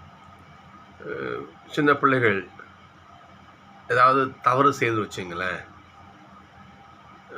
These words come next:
பெரியவங்க சொல்லுவாங்க, அப்பா, அம்மா, பெரியவங்க சொல்லுவாங்க, "தப்பு செய்யக்கூடாது, சாமி கண்ணை குத்திடும்" அப்படின்னு சொல்லுவாங்க.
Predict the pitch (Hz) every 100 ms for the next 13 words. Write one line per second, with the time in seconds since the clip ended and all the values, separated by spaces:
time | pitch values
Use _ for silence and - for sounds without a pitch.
0 | - 139 131 135 120 - 95 92 85 -
1 | - - - - 110 - 113 113 120 127
2 | 143 139 139 135 123 110 104 95 90 -
3 | - - - - - - - - - 117
4 | 107 - 120 113 120 120 120 123 104 92
5 | - - 117 120 110 120 110 107 117 113
6 | 110 98 101 - 87 80 -